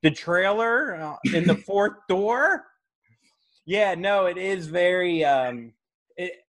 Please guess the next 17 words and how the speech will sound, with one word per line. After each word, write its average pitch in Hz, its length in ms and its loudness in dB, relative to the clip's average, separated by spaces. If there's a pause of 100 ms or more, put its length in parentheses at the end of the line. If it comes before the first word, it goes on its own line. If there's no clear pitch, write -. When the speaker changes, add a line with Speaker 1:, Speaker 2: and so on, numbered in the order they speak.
(100)
Speaker 1:
it 175 380 -8
is 214 160 6
interesting 175 680 -6
when 143 220 -6
you 135 160 -6
give 139 400 -10
teenagers, 135 880 -8
like, 117 220 -16
these 120 160 -12
adult 120 640 -4 (580)
lines 120 640 0
and 110 100 -8
adult 113 360 -6
personalities, 113 1000 -4
like, 120 120 -14 (200)
way 226 300 6
more, 202 500 0